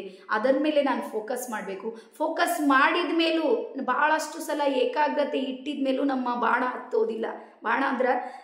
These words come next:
ರಿಯಲ್ ಆಗಿ ಏನಾಗಬೇಕು ಅದು ಆಗೋದಿಲ್ಲ. ಮಹತ್ವದ ಕೆಲಸ ಅಂತೇಳಿ ನಾನು ಓದೋದಕ್ಕೆ ಕುಂತೀನಿ ಅಂತ ತಿಳ್ಕೊರು, ಓದೋದನ್ನ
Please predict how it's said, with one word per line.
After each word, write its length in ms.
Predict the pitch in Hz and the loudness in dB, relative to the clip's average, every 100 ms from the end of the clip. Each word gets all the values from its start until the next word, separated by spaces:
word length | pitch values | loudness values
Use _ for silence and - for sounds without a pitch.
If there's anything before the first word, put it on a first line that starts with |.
| - | -4
ರಿಯಲ್ 340 | 262 285 285 | 2 6 8
ಆಗಿ 320 | 285 233 247 | 6 4 2
ಏನಾಗಬೇಕು 560 | 269 277 254 240 254 - | 4 4 4 2 2 2
ಅದು 200 | 247 247 | 2 2
ಆಗೋದಿಲ್ಲ. 540 | 220 220 247 247 247 208 220 | 2 2 2 2 0 -4 -4
ಮಹತ್ವದ 400 | 240 254 269 240 | -6 -4 -2 0
ಕೆಲಸ 400 | 240 214 226 277 | 0 -2 -4 -4
ಅಂತೇಳಿ 640 | 233 233 247 214 214 - - | -4 0 2 2 -2 -8 -6
ನಾನು 200 | 240 240 | -6 -2
ಓದೋದಕ್ಕೆ 640 | 226 226 269 269 262 254 | 0 6 6 6 4 0
ಕುಂತೀನಿ 420 | - 233 233 254 240 | -4 -8 -8 -8 -8
ಅಂತ 120 | 262 | -8
ತಿಳ್ಕೊರು, 300 | - 247 220 | -6 0 2
ಓದೋದನ್ನ 540 | 226 254 254 247 240 | 2 2 4 2 0